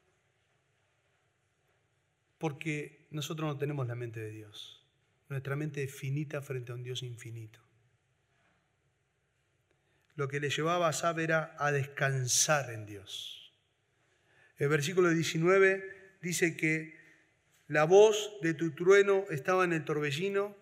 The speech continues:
tus relámpagos alumbraron el mundo, se estremeció y tembló la tierra,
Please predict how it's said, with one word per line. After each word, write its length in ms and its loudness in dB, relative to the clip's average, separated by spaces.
tus 160 0
relámpagos 760 4
alumbraron 640 2
el 120 -2
mundo, 580 -2
se 180 -2
estremeció 520 2
y 80 0
tembló 240 4
la 200 4
tierra, 500 4